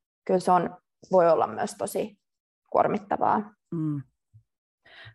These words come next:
Speaker 2: Miten pystytkö sä siellä työterveydessä sun työvuoroja jotenkin säätää, että jos tulee vaikka joku pidempi prokkis ja on
Speaker 1: Joo.
Speaker 2: paljon treenejä, niin saat
Speaker 1: Joo.
Speaker 2: valita vähän niinku?
Speaker 1: Kyllä, et on, on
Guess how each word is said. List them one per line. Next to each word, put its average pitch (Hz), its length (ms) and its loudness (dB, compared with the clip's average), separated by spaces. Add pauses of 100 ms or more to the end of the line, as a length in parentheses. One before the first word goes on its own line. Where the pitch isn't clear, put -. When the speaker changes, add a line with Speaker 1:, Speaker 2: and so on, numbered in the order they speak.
(120)
Speaker 2:
Miten 190 260 0
pystytkö 185 280 0
sä 190 80 -2
siellä 175 200 0
työterveydessä 147 760 -4 (140)
sun 143 220 -6
työvuoroja 131 600 0
jotenkin 185 460 -4 (380)
säätää, 170 380 -2
että 139 120 -4
jos 131 100 -6
tulee 110 260 -2
vaikka 120 260 -4
joku 170 180 -6
pidempi 165 520 -4 (140)
prokkis 170 460 -2
ja 185 200 0 (440)
on 143 240 0
Speaker 1:
Joo. 214 140 6
Speaker 2:
paljon 160 240 6
treenejä, 170 460 0
niin 180 240 0 (600)
saat - 200 -8
Speaker 1:
Joo. 202 140 6
Speaker 2:
valita 156 240 4
vähän 151 220 -2
niinku? 180 260 -4 (920)
Speaker 1:
Kyllä, 202 360 2 (140)
et 175 160 -2
on, 202 260 0
on 190 280 -4